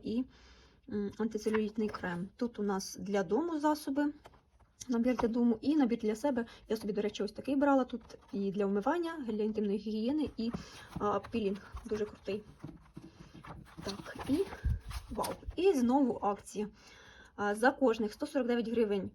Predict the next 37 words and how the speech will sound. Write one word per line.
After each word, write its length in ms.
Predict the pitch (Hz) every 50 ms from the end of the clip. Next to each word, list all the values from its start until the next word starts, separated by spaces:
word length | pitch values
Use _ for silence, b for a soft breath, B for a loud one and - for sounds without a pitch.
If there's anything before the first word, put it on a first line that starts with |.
| _ _ -
замовлені 640 | 202 208 220 220 190 180 180 185 202 214 262 277 - -
з 40 |
каталогу 480 | - 269 269 - 262 254 262 240 240 233
гель 280 | 214 - - 240 240 202
для 180 | 214 208 196
прання, 500 | 190 - 208 202 190 196 214 254 349 453 427 - _ _ _ _ _ _ _ -
дитячий 460 | 226 233 - 240 208 196 - 196 185
або 180 | 190 196 - 202
універсальний, 440 | 202 196 185 196 - 269 269 247
за 160 | 214 214 233 220
дев'яносто 340 | 240 214 220 226 226 -
дев'ять 240 | 190 202 208 202 196
гривень. 240 | 196 202 202 202 196
Дивіться, 280 | 190 196 254 269 - 226
яка 160 | 208 - 220
величезна 460 | 214 202 180 180 - 202 214 220 208
знижка. 460 | 196 196 180 180 - - - - 196 B B B B B B B B B B B B B
А, 80 | - 190
просто 440 | - - - 214 233 277 - - 240
шикарна 500 | - - 226 - 202 202 214 220 208 -
акція. 480 | - 185 175 - - - - - - - - _ _ _ _ _ _ _ -
Супер. 380 | - - 208 - - 180 - - _ _ _ _ _ _ _ _ _ _ _ _ b b b b b b b b b b b b _ _ _ _ _ _ _ _
А, 260 | - 196 190 196 190 -
ось 200 | - 240 302 -
такий 320 | - 294 285 - 269 262 233
у 80 | 233
нас 280 | 220 196 196 196 - -
каталог 540 | - - 240 233 - 208 185 180 - - 269
новорічний. 540 | 269 262 269 294 294 277 - - - 262 240
Яка 220 | 240 240 - 254
вам 140 | 220 214 - -
акція 300 | 214 214 - - 202 202
сподобалась 580 | - - 214 196 196 190 190 175 175 175 -
найбільше? 600 | 208 196 214 240 220 - 190 180 180 - - 269 294
Напишіть, 520 | 339 320 285 285 285 285 269 - 285 269
будь 140 | 262 269 269
ласка. 340 | 269 269 - - - 277